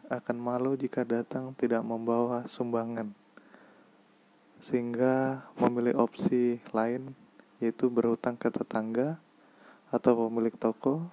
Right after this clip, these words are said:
demi bisa menghadiri undangan dengan membawa sumbangan. Ya, menurutku kasihan,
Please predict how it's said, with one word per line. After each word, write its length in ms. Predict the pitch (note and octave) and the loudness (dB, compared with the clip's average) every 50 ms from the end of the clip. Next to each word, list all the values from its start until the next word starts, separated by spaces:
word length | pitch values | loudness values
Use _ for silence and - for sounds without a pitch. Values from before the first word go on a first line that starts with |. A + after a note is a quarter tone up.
| - - | -14 -4
demi 320 | - A#2 A#2 A#2 A#2+ A#2 | 0 0 0 2 0 0
bisa 240 | G#2+ A2 A2+ - B2 | 2 2 4 4 4
menghadiri 480 | A#2 A#2 A#2 A#2+ A#2+ A2+ A2+ A2+ A2 A2+ | 2 0 -2 -2 2 2 4 4 4 2
undangan 400 | A2+ A#2 A#2 A#2 A#2+ C3 C#3+ D3 | 0 0 -2 -2 -2 -2 -4 -2
dengan 240 | C#3+ C3 B2+ B2+ B2 | -2 -4 -4 -4 -4
membawa 240 | B2 A2+ G#2+ A2 | -4 -2 -2 -2
sumbangan. 500 | A2+ - - A#2 A#2 A2+ A2 A2 G2+ F#2+ G2+ - - - - _ _ - _ - - - - - - _ _ _ - _ - - - - _ _ _ _ _ _ _ - - - _ _ - _ _ - | -2 -4 -2 0 2 2 2 0 -2 -6 -8 -12 -16 -20 -20 _ _ -20 _ -20 -20 -20 -20 -20 -20 _ _ _ -20 _ -20 -20 -20 -20 _ _ _ _ _ _ _ -20 -20 -20 _ _ -20 _ _ -4
Ya, 400 | A2 A2 A2 A2+ A2 A2+ A2+ - - - - - - - - - | -2 -2 -2 -2 -4 -8 -10 -14 -16 -18 -16 -14 -14 -12 -12 -8
menurutku 640 | - A#2 A#2 A2+ A2+ - - - B2+ B2 A#2+ A#2+ - - | -4 -2 -2 -2 -2 -2 0 2 2 2 2 0 -6 -10
kasihan, 400 | - A2 - - A#2+ A#2 A#2 A2 | -12 -10 -2 0 2 2 2 0